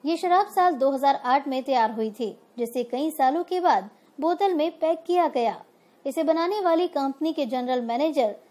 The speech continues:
जोल्टन कोवाक्स के मुताबिक, इंसेसिया दो हज़ार आठ डिसेंटर वाइन तैयार होने के आठ साल बाद बोतल में पैक होने के लिए सही मानी जाती है। इसे लंबे समय तक सहेज कर भी रखा जा सकता है।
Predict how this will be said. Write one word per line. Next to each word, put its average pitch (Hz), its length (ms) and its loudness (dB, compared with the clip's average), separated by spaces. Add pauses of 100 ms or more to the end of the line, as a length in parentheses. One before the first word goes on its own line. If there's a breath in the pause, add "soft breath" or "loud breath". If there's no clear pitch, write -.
(160 soft breath)
जोल्टन 339 400 0
कोवाक्स 277 420 0
के 294 120 -2
मुताबिक, 254 640 0 (300 soft breath)
इंसेसिया 359 540 2
दो 294 140 2
हज़ार 277 260 4
आठ 269 260 4
डिसेंटर 262 520 0
वाइन 247 300 -2
तैयार 233 280 2
होने 240 300 -2
के 302 460 -2 (100)
आठ 359 220 2
साल 392 220 4
बाद 302 300 4
बोतल 277 420 2
में 294 160 -2
पैक 247 340 0
होने 294 240 0
के 294 160 -2
लिए 254 220 -2
सही 277 320 0
मानी 220 300 -4
जाती 226 340 -2
है। 240 260 -2 (460 soft breath)
इसे 247 440 0 (160 loud breath)
लंबे 359 300 2
समय 320 340 0
तक 330 200 2
सहेज 269 360 0
कर 262 180 -2
भी 233 140 -4
रखा 330 280 0
जा 370 160 2
सकता 381 300 -2
है। 311 320 -2